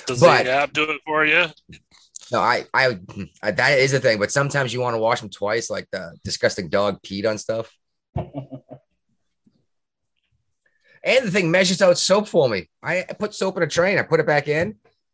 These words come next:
Speaker 2: I don't have to put soap in my washer anymore. I throw my laundry and hit a button and it adds soap itself. It weighs it and spins it and weighs it. <laughs>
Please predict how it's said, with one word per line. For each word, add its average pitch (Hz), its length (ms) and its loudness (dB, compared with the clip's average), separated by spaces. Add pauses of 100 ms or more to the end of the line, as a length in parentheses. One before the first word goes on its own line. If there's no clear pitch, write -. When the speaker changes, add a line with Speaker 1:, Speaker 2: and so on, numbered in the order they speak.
Speaker 2:
I 165 140 0
don't 208 160 2
have 196 100 -2
to 202 80 -8
put 175 160 -2
soap 185 320 -4
in 156 100 -4
my 143 120 -4
washer 156 420 -6
anymore. 107 240 -4
I 117 60 -2
throw 160 120 0
my 160 120 0
laundry 160 280 -2
and 131 80 -4
hit 139 120 -2
a 123 40 -4
button 135 280 -6
and 120 120 -4
it 113 60 -2
adds 123 220 -4
soap 143 200 -6
itself. 147 380 -6
It 117 160 -10
weighs 175 380 -2
it 233 160 0
and 139 120 -10
spins 185 380 -6
it 214 160 -2
and 123 180 -8
weighs 160 300 -4
it. 226 180 2
<laughs> - 60 -14